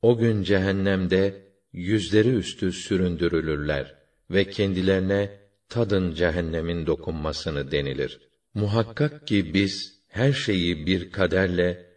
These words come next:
bir ölçüyle yarattık. Bizim emrimiz sadece bir kere hem de göz açıp kapama gibi pek hızlıdır. Gerçekten biz sizin nice benzerlerinizi imha ettik. Haydi var mı düşünen ve ibret alan?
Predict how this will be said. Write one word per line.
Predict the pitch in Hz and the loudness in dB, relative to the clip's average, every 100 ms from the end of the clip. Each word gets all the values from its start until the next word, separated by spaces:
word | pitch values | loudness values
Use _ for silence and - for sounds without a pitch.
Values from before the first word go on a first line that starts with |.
| _ | _
bir | 73 95 95 | -6 0 0
ölçüyle | - 90 90 - 110 82 76 | 2 0 -2 0 0 0 -2
yarattık. | 71 69 71 - - - - _ _ | -2 -2 -6 -8 -10 -10 -12 _ _
Bizim | 80 107 127 147 | -4 0 2 2
emrimiz | 110 107 104 110 - - _ | 2 0 0 -2 -6 -16 _
sadece | - - 143 113 90 98 90 87 | -6 0 0 2 2 2 2 0
bir | 127 127 | -2 2
kere | 101 90 92 92 92 _ _ | 4 4 2 -2 -12 _ _
hem | - 104 104 | -2 -2 2
de | 98 92 | 2 2
göz | 90 98 110 | 2 2 4
açıp | 101 101 95 | 2 -2 -4
kapama | 98 - 98 117 | -2 0 0 0
gibi | 98 90 90 90 | 0 -2 -2 -2
pek | 107 98 87 | -2 -2 -4
hızlıdır. | 78 71 78 - - - _ _ - | -6 -4 -4 -4 -8 -12 _ _ -10
Gerçekten | 85 101 104 - 98 95 101 92 85 | 0 0 0 0 0 0 -2 0 0
biz | 90 98 - - _ | 0 -2 -4 -12 _
sizin | - 110 95 113 95 90 | -4 -2 0 0 0 -2
nice | 117 104 101 | 0 2 2
benzerlerinizi | 98 95 85 95 85 85 82 78 92 | 2 2 2 2 2 -2 -4 -4 -4
imha | 80 76 73 82 71 69 | -4 -6 -8 -6 -4 -4
ettik. | 67 65 69 - _ _ | -6 -6 -8 -10 _ _
Haydi | _ 101 90 76 80 73 | _ -4 -4 -2 -4 -2
var | 85 110 | 0 0
mı | 113 92 | 0 -2
düşünen | 87 - 98 92 82 76 | -2 -4 -2 -2 -2 0
ve | 80 | 0
ibret | 73 65 78 - | 0 -2 -4 -4
alan? | 82 80 73 64 | -6 -4 -6 -10